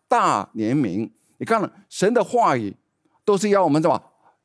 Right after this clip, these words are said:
将愿一切的颂赞，就是一切的感恩。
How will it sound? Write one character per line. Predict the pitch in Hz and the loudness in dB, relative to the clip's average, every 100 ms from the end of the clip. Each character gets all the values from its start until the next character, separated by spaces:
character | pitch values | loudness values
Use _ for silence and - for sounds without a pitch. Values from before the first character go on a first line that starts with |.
| _ | _
将 | - 220 214 202 - | -4 -2 0 -4 -6
愿 | 175 254 | -2 0
一 | 233 233 | 0 -2
切 | 277 | 0
的 | 202 160 | 0 0
颂 | - - 220 202 | -2 -2 0 0
赞， | 170 180 101 90 | 0 -2 -2 -6
就 | - 220 | -6 -2
是 | 240 | -2
一 | 220 | -4
切 | 214 240 | -2 0
的 | 156 | 0
感 | - - 139 123 - | -2 -2 0 0 -2
恩。 | 202 190 185 | 0 0 -4